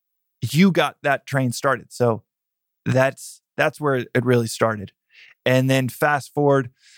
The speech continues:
seven years, and, um,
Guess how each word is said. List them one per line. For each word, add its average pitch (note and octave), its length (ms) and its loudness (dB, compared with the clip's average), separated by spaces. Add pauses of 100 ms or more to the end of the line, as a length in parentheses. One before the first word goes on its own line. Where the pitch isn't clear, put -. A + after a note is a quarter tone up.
(440)
seven C#3+ 360 -2
years, D3 500 -4 (180)
and, B2+ 440 0 (180)
um, A#2 400 -2